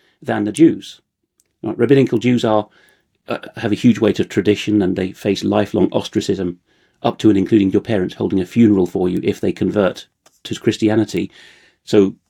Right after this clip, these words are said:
we have to tell them the truth in love, very sensitively, but also directly. But I can understand that dynamic, and being Jews, they go about things intelligently and with historical un-, understanding and with logical categories in place.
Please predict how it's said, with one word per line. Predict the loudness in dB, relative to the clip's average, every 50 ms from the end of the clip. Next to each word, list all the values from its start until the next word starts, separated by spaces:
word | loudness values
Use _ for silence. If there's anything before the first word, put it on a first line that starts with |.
| _ -10
we | -4 -4 -4
have | -2 -4 -8
to | -8 -8
tell | -4 0 0 2
them | 2 2
the | 0
truth | 0 2 0 2 2 2
in | 0 0 2
love, | 0 0 -2 -4 -6
very | -6 -2 0 0 0
sensitively, | 0 -2 -4 -4 -4 -6 -10 -8 -6 -6 -6
but | -4 -6
also | -6 -8 -8 -8 -4
directly. | -2 0 0 0 -2 -6 -12 -14 -14 -20 -20 _ _ _
But | -10 -8 -4 -2
I | -2 0
can | 2 4 4
understand | 4 4 2 -2 -2 -2 0 2 2 0
that | 0 -4 -6
dynamic, | -8 -8 -8 -8 -8 -8 -10 -8 -4
and | -4 0 2
being | 4 4 4 2
Jews, | 2 2 0 2 2
they | 0 0
go | 2 0 0
about | 0 0 -2 -2 -2
things | -4 -4 -4 -2
intelligently | 0 -2 -2 0 0 -2 -2 -2 -2 -4 -4 -6 -6 -8 -10 -10 -12 _ _ _ _ _ _ _ _ _ _ _ _ _ _
and | -8 -6 -4 -2 -2 -2 -2 -2 -6 -10 -2
with | 2 2 2 2
historical | 2 -6 -4 -2 -2 -2 0 0 0 -2
un-, | -2 -2 -4
understanding | -4 -4 -4 -4 -2 0 2 4 4 4 2 2 2
and | 2 0
with | 0 0 0
logical | 0 0 0 0 0 0 0 -2
categories | -2 -2 -6 -8 -8 -8 -8 -6 -6 -6 -8 -10
in | -10 -10
place. | -10 -10 -10 -12 -16 -20